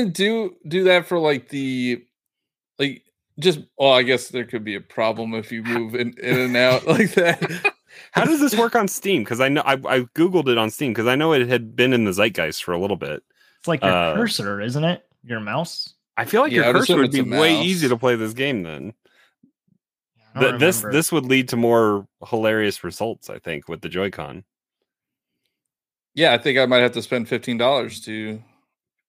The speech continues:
Speaker 1: figure this out.
Speaker 2: Too bad
Speaker 1: Is
Speaker 2: it's
Speaker 1: it
Speaker 2: only
Speaker 1: supposed
Speaker 2: local
Speaker 1: to
Speaker 2: play, and
Speaker 1: sound
Speaker 2: we can't,
Speaker 1: intentionally
Speaker 2: can't go on-,
Speaker 1: bad?
Speaker 2: <laughs> we, we
Speaker 3: Yes.
Speaker 2: can't go online. <laughs>
Speaker 1: Like, it's supposed to sound really bad?
Speaker 3: Yeah.
Speaker 2: I think so.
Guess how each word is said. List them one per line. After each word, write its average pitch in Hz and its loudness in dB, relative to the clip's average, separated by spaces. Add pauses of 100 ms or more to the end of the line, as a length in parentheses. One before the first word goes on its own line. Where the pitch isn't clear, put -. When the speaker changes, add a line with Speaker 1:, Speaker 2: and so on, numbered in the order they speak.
(400)
Speaker 1:
figure 113 -10
this - -10
out. 131 -2
Speaker 2:
Too 123 -6
bad 131 2
Speaker 1:
Is 160 0
Speaker 2:
it's 262 -2
Speaker 1:
it 123 2
Speaker 2:
only 117 2
Speaker 1:
supposed 214 4
Speaker 2:
local 240 -2
Speaker 1:
to - -6
Speaker 2:
play, 160 4
and 170 4
Speaker 1:
sound 190 2
Speaker 2:
we 175 4
can't, 143 -2
Speaker 1:
intentionally 120 0
Speaker 2:
can't - -6
go 113 4
on-, 135 4
Speaker 1:
bad? - -8
Speaker 2:
<laughs> - -8
we, 127 0 (140)
we 139 0
Speaker 3:
Yes. 139 0
Speaker 2:
can't 117 -2
go 107 -2
online. 110 0 (680)
<laughs> - -4 (760)
Speaker 1:
Like, 139 0
it's 156 0
supposed 139 2
to 165 -2
sound 151 2
really 151 2
bad? 165 0 (280)
Speaker 3:
Yeah. 196 -2
Speaker 2:
I 104 -2
think 151 -2
so. 90 0